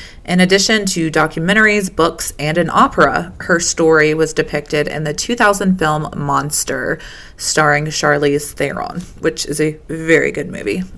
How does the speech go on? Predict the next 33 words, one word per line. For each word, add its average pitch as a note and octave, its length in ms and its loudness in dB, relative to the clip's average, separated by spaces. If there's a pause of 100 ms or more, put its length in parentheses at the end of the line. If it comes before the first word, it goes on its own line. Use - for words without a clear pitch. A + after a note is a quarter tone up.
If - 140 -14
you D#3 60 -6
haven't D3+ 260 -8
seen F#3+ 180 -4
it, F#3+ 160 0 (140)
you E3 180 -4
need D#3 140 -6
to E3 100 -2
see - 220 -8
it. - 180 -8 (640)
I D3 200 4
watched D#3 360 0
it D3+ 80 0
as D3+ 160 4
a D#3+ 60 0
teenager, B2+ 560 -4
and, C3 340 -6
uh, - 260 -6 (380)
that's - 360 -4
what D3 260 2
actually D3 440 0
<laughs> - 120 -16
kinda F3+ 240 4
made E3+ 200 2
me, D3+ 280 -4 (760)
you F#3 140 0
know, F3 280 -4 (380)
made F#3 300 4
me, F3+ 220 4
uh, E3+ 180 6
fascinated F3 600 0
by D3 340 0
Eileen. D#3 460 -2